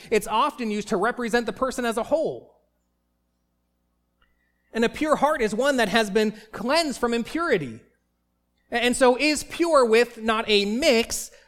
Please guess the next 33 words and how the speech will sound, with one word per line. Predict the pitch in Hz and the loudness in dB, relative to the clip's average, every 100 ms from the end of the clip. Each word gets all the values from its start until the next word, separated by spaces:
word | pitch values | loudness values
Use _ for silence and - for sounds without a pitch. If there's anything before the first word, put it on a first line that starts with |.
| _ _ _ | _ _ _
but | 247 247 | 4 6
a | 240 | 4
singular | 233 - - 330 349 285 214 190 185 185 - | 2 -2 -2 -2 -2 -2 2 2 2 -2 -16
purpose | - 311 339 320 196 175 - | -2 0 0 0 0 0 -4
and | 220 226 | -2 0
devotion | 214 175 285 320 - 185 175 190 - | 2 4 4 2 -4 -4 -4 -8 -6
to | 254 | -4
God. | 240 302 151 104 - _ _ _ _ _ _ _ _ _ _ _ _ _ _ _ _ _ _ _ _ _ _ _ _ - | -2 -2 -4 -6 -18 _ _ _ _ _ _ _ _ _ _ _ _ _ _ _ _ _ _ _ _ _ _ _ _ -8
And | 233 220 | -4 -2
that | 247 269 | -4 -6
takes | - 311 247 | -4 -2 -2
a | 214 214 | -2 0
heart | 226 247 254 | 0 0 -2
change. | - 196 311 147 117 - - - | -4 -4 -2 -6 -10 -16 -20 -4
None | 247 | 0
of | 339 | 0
us | 294 - | -2 2
have | 233 220 - - | 4 4 -2 -12
a | 233 226 | -6 -4
pure | 220 - 269 | -6 -4 0
heart | 226 220 190 | 2 2 2
naturally. | 185 175 165 175 160 | 0 -2 -2 -6 -4
We | 202 262 | 0 2
all | 339 | 4
have | 262 240 | 2 0
a | |
mix | 220 240 240 | 0 -2 0
of | 233 185 | -2 -2
devotions. | 202 208 220 - 180 156 - - - | 0 2 0 0 -6 -6 -10 -18 -2
And | 240 | 2
very | 240 285 | 4 4
often | 254 262 - 240 | 2 2 -2 0
the, | 220 | 0